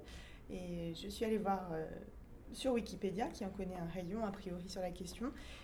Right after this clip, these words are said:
et qui dit la chose suivante : le libre accès, ou open access, est la mise à disposition en ligne de contenus numériques qui peuvent eux-mêmes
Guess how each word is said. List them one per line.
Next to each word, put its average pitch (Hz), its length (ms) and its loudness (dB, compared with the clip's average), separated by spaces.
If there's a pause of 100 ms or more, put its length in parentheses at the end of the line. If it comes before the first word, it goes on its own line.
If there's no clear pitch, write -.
et 214 80 -2
qui 240 160 0
dit 202 380 2
la 190 100 0
chose 185 200 -2
suivante : 214 440 2
le 226 80 6
libre 226 320 6
accès, 220 380 2 (800)
ou 208 100 2
open 190 240 2
access, 247 400 0
est 208 80 6
la 196 120 8
mise 262 200 8
à 254 80 12
disposition 214 600 0 (100)
en 202 60 4
ligne 226 340 6
de 180 140 0
contenus 240 500 2
numériques 214 560 2
qui - 120 -8
peuvent 214 360 0
eux-mêmes 233 380 6